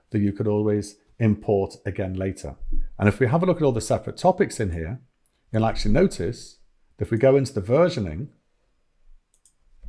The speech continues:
that Pligo has created a separate snapshot of every single topic as well.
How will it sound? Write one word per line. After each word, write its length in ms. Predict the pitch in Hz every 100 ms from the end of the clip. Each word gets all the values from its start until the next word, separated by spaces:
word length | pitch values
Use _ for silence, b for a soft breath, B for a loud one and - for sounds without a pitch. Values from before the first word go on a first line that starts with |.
| - - - - - - _ _ _ _ _ _ _ _ _ _ _
that 200 | - 110
Pligo 380 | - 156 185 170
has 140 | 131 -
created 680 | - 143 170 170 92 87 _ _ _ _
a 60 | 107
separate 460 | - 165 160 - -
snapshot 680 | - 143 185 - 92 87 -
of 200 | 107 -
every 300 | 131 135 139
single 340 | 131 143 131 123
topic 380 | - 123 113
as 140 | 104 95
well. 360 | 151 101 67